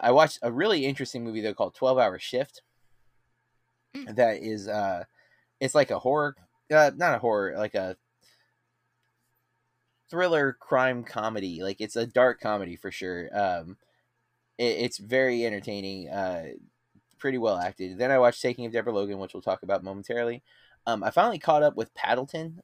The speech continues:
Speaker 1: It's a film I'd wanted to watch when it came out on Netflix, but it stars, um, Ray Romano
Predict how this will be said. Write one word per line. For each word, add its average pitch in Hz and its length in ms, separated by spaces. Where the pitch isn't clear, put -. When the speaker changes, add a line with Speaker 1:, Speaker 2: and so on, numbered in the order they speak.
Speaker 1:
It's 107 200
a 110 60
film 190 240
I'd 120 180
wanted 117 300
to 101 80
watch 104 280
when 117 120
it 104 80
came 120 100
out 113 120
on 98 120
Netflix, 113 420
but 110 140
it 92 140
stars, 127 400
um, 92 260
Ray 110 140
Romano 104 580